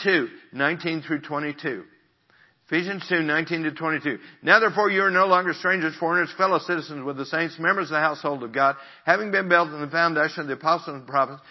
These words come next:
Jesus Christ himself being the chief cornerstone, in whom the whole building being joined together grows into a holy temple in the Lord, in whom you also are being built together for a habitation of God in the Spirit."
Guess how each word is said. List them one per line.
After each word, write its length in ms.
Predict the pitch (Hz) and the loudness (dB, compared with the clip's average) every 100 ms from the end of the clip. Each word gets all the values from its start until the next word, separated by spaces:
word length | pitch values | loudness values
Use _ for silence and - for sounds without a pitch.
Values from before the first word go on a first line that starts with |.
| - - | -20 -16
Jesus 360 | 123 214 202 156 | -4 -2 -2 -4
Christ 300 | 180 170 165 | 2 2 2
himself 440 | 156 147 156 151 143 | -6 -4 2 2 2
being 160 | 151 | -6
the 80 | 131 | -6
chief 240 | 113 185 180 | -6 -6 -4
cornerstone, 540 | 160 151 135 - 139 135 - - | -4 -4 -4 -4 -4 -4 -18 -10
in 120 | - 208 | 0 2
whom 180 | 214 | 4
the 100 | 185 | 4
whole 160 | 160 175 | 4 4
building 380 | 160 160 160 156 | 4 4 2 0
being 200 | 156 147 | -2 0
joined 220 | 151 151 | -2 -2
together 300 | 143 147 143 | 0 0 0
grows 260 | 139 151 139 | 0 -2 -2
into 140 | 139 | -6
a 20 | |
holy 240 | 131 147 143 | -2 -2 -4
temple 300 | 156 147 143 | -6 -6 -6
in 100 | 143 | -2
the 80 | 143 | 0
Lord, 220 | 143 147 - - | 0 -2 -8 -12
in 140 | - 247 | 0 4
whom 240 | 240 226 | 6 4
you 140 | 214 214 | 4 4
also 320 | 202 190 202 | 4 2 4
are 120 | 190 | 4
being 220 | 170 180 | 4 0
built 180 | 175 175 | 2 2
together 320 | 170 170 170 | 2 2 2
for 220 | 151 175 | 2 2
a 220 | 160 180 123 - - _ | 6 4 4 -6 -20 _
habitation 600 | 202 185 160 202 196 175 | 6 6 6 6 4 6
of 260 | 196 170 135 | 6 6 8
God 380 | 202 240 233 196 - - - | 10 10 8 4 -8 -18 -4
in 160 | 247 175 | -2 -2
the 160 | 110 - - | -6 -12 -20
Spirit." 300 | - 117 120 | -4 -4 -4